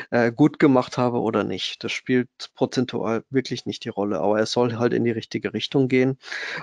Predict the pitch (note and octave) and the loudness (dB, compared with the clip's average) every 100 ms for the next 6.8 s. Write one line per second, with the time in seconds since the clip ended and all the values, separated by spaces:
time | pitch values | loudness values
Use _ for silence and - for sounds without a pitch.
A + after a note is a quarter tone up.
0 | - B2+ C3 - A2 C#3 D3 - C3+ C3+ | -4 -2 0 2 4 6 6 4 2 2
1 | - - B2+ - A2+ C#3 C#3 C3 B2 - | 0 -4 -6 0 2 2 2 0 0 0
2 | A#2+ G#2 - C3+ G3+ - - _ - - | -2 -2 2 2 2 -4 -20 _ -20 -20
3 | - - A#2+ A2+ G#2+ C#3+ C#3 C3 B2 A#2+ | -14 -10 -6 -2 -2 -2 -6 -4 -2 -2
4 | G#2+ _ - C#3 A#2+ A#2 B2+ C#3 C#3 C3+ | -4 _ -4 0 0 -2 0 0 2 2
5 | A#2+ - - A#2+ B2 A#2+ A#2 - _ - | 2 0 2 4 4 0 -6 -16 _ -8
6 | A#2 - F#3+ D#3 C#3 C3 C3+ | -8 -6 -4 -4 -6 -10 -10